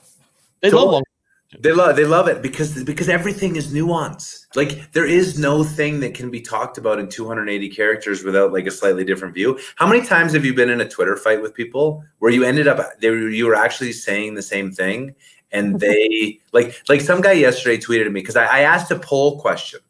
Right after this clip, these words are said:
Speaker 2: that was leading up to our conversation today. And I, and I haven't checked the results 'cause I'm not going on Twitter anymore. Um, but I, I said,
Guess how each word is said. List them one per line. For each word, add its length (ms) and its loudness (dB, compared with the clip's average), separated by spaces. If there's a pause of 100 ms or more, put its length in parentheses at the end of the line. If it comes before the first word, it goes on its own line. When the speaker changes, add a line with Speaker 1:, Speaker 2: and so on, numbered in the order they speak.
(420)
Speaker 2:
that 140 4
was 220 -2
leading 300 -2
up 100 -4
to 120 -6
our 100 0
conversation 580 -6
today. 400 -10
And 80 -10
I, 60 -6
and 180 -4
I 60 0
haven't 240 0
checked 180 -2
the 80 -6
results 480 -6 (140)
'cause 120 -10
I'm 180 2
not 180 -2
going 160 -4
on 140 -6
Twitter 240 -2
anymore. 280 -10 (380)
Um, 320 0 (240)
but 280 2
I, 240 2
I 40 2
said, 320 -2